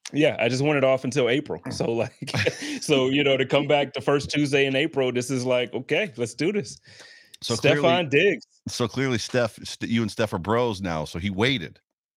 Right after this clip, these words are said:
Speaker 2: He waited
Speaker 1: Brandon Beane.
Speaker 2: until <laughs> he,
Speaker 1: Yeah.
Speaker 2: Diggs was like, "I, you know, can we not announce that until Jay Spence comes
Speaker 1: We
Speaker 2: back?"
Speaker 1: gotta
Speaker 2: Uh,
Speaker 1: wait,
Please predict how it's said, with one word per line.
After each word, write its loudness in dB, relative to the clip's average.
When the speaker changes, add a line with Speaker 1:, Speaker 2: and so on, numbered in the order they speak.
Speaker 2:
He -6
waited 2
Speaker 1:
Brandon 0
Beane. 0
Speaker 2:
until 0
<laughs> -20
he, -4
Speaker 1:
Yeah. 0
Speaker 2:
Diggs 0
was -2
like, 0
"I, 0
you -6
know, 0
can -6
we -2
not -2
announce -2
that -2
until -4
Jay -2
Spence -4
comes -2
Speaker 1:
We -10
Speaker 2:
back?" 0
Speaker 1:
gotta 0
Speaker 2:
Uh, 4
Speaker 1:
wait, 2